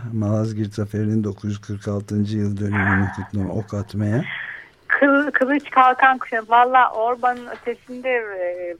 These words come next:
Speaker 2: burada biliyorsunuz işte kurultaydan bahsediyorduk. E, kurultayda, e, ki işte bayağı bir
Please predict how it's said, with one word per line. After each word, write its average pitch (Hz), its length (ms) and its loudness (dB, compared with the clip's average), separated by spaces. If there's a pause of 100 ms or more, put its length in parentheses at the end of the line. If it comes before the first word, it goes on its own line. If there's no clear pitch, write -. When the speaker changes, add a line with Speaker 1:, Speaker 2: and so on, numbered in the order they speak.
Speaker 2:
burada 220 260 -6
biliyorsunuz 220 480 -4
işte - 240 -12
kurultaydan 214 680 4
bahsediyorduk. 214 760 0 (520)
E, 190 400 -4
kurultayda, 233 880 4 (160)
e, 190 300 -8 (140)
ki 233 400 -6
işte 208 260 -6
bayağı 208 320 6
bir 220 220 -8